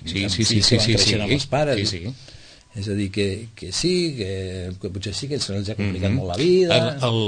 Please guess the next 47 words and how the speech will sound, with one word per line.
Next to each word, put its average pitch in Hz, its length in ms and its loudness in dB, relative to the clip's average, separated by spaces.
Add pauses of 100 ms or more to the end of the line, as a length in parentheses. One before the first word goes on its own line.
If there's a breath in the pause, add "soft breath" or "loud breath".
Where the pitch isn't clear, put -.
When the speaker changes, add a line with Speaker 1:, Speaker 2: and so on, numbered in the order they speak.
(300)
Speaker 1:
el 117 80 0
professional 127 560 2
ja 127 80 2
en 123 80 2
tindria 107 400 2
prou 110 160 2
amb 104 160 0
això? 131 240 -2
És 107 80 -8
a 101 80 -4
dir, 95 160 -4
per 120 160 -2
què 160 80 2
ho 151 80 0
teniu? 101 240 -2 (240)
Perquè 110 240 4
ho 104 80 4
volem. 101 240 0 (920 loud breath)
Speaker 2:
Sí, 131 160 2 (640 loud breath)
eh, 87 80 -10
eh, - 720 -12
sí, 156 180 0
això 85 220 0
ja 156 160 6
és 131 80 2
un, 117 300 0
un 107 180 -4
reconeixement 98 640 -2
de 160 160 2
que, 110 80 2 (720)
de 87 140 -6
que 87 100 -2
està 98 160 -2
allà 107 160 0
per 139 80 2
alguna 101 320 0
cosa, 123 320 0 (400 loud breath)
per 85 80 -8
alguna 98 240 -4
cosa 127 180 -4
que 117 80 -2
té 101 140 -6
a 92 80 -2
veure 90 160 -6
amb 85 80 -8
els 80 160 -6
pares. 117 480 -2